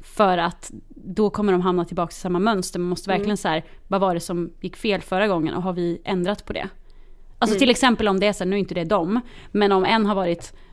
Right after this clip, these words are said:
Speaker 1: otrogen och så gör man slut och sen så blir man ihop igen.
Speaker 2: Mm.
Speaker 1: Då måste man ju verkligen känna så här, "Den här personen är inte en sån person längre. Det kommer inte hända
Speaker 2: Mm.
Speaker 1: igen."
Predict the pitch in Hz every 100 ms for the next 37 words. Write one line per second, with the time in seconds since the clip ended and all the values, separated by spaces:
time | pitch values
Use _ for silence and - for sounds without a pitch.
0 | - - 202 - 226 175 - 147 - -
1 | - - - - 185 175 - - 226 -
2 | - - 190 196 180 185 185 175 175 -
3 | 220 - 196 - - - 202 202 214 -
4 | 196 175 175 - 180 180 185 214 165 175
5 | 202 196 - 196 175 165 160 190 165 165
6 | 165 170 165 - - 170 170 - 196 165
7 | 127 - - 180 170 175 170 170 170 -